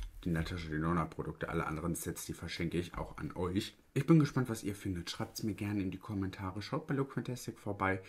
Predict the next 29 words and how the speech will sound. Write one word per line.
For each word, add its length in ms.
Es 220
wird 220
sich 240
wirklich 340
lohnen. 360
Und 260
ja, 140
hat 220
mir 80
sehr 180
viel 200
Freude 380
gemacht, 260
ihr 60
süßen 300
Mäuse. 220
Fühlt 240
euch 140
geküsst, 440
fühlt 280
euch 140
gedrückt 360
von 240
eurer 260
kleinen 520
Mar-, 320
äh, 320
Marienplatz, 920
äh, 60